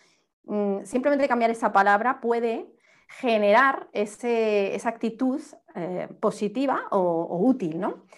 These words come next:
Y también lo enlazo con, o quería, mm, añadir ahora la parte y el papel fundamental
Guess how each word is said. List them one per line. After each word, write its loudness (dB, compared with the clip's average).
Y -2
también 2
lo 6
enlazo 4
con, -4
o -6
quería, 2
mm, -6
añadir 0
ahora 4
la 4
parte 0
y -2
el -2
papel 2
fundamental 0